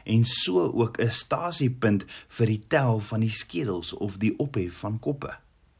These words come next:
Dit is ook die rede waarom die Romeinse misdadigers op hierdie plek gekruisig is, mense gekruisig het om almal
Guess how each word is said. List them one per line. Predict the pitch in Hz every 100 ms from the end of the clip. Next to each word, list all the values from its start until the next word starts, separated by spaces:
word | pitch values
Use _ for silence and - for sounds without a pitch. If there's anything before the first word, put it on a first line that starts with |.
| _ _ - - -
Dit | 135
is | 170 190
ook | 175
die | 165 151
rede | 185 214 165
waarom | 131 131 151 156
die | 139
Romeinse | 131 131 135 208 190
misdadigers | 160 120 110 127 165 135 123 - - -
op | - 131
hierdie | 135 143 135
plek | 170 143
gekruisig | 123 120 160 175 185 143 123
is, | 117 - - - -
mense | - 127 165 165
gekruisig | - 127 190 208 170 127
het | 117 104 - - - _
om | - 180 180 170 -
almal | 190 247 233 131 104 110